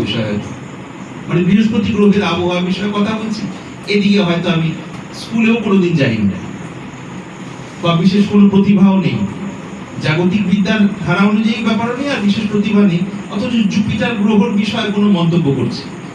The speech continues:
বৃহস্পতি গ্রহ বিষয়ে। তো ওই যে মানুষ, এনারা কিন্তু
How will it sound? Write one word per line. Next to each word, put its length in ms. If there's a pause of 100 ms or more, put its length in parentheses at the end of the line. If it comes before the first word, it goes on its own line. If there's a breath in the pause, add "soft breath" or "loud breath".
(540)
বৃহস্পতি 480
গ্রহ 140 (120)
বিষয়ে। 240 (520)
তো 60 (160)
ওই 140
যে 60 (100)
মানুষ, 220 (200)
এনারা 280
কিন্তু 200